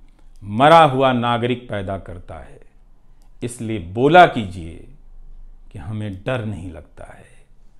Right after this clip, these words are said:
आप उस देश के नागरिक हैं जिसने नंगे पांव ब्रिटिश साम्राज्य को घुटने पर झुका दिया।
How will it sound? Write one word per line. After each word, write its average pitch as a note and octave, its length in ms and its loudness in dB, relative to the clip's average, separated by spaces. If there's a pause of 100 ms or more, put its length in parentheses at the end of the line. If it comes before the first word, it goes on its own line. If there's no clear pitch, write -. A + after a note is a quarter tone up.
(380)
आप B2+ 300 -2
उस A#2+ 220 -12
देश D3 360 0
के C#3+ 120 -2
नागरिक A#2 500 -4
हैं A2 160 -8
जिसने G#2 300 -8
नंगे B2 440 -2
पांव A#2 540 -6 (600)
ब्रिटिश D3 300 0
साम्राज्य C3+ 760 2
को B2 200 -6
घुटने C3+ 480 -4
पर A2 200 -6
झुका G#2+ 320 -2
दिया। D2 360 -14